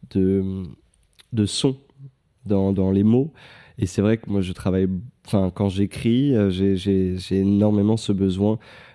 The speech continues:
que, avec les consonnes, euh, que, que les sons viennent, euh, surtout quand on chante en plus, euh, viennent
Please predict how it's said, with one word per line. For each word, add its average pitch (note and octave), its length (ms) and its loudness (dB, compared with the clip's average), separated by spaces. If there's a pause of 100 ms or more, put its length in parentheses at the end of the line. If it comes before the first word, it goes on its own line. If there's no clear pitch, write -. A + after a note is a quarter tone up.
(120)
que, F#2+ 360 2
avec F#2 300 -2
les F#2 60 0
consonnes, A2+ 760 0
euh, D2+ 540 -10 (340)
que, E2 240 -6
que - 140 0
les G2 140 4
sons A#2+ 420 2
viennent, G2+ 320 0
euh, F#2+ 320 -4
surtout - 320 -4
quand G2 120 0
on F#2+ 120 0
chante - 440 -4
en G2+ 120 -6
plus, - 340 -4 (460)
euh, F#2+ 320 2
viennent F#2+ 420 0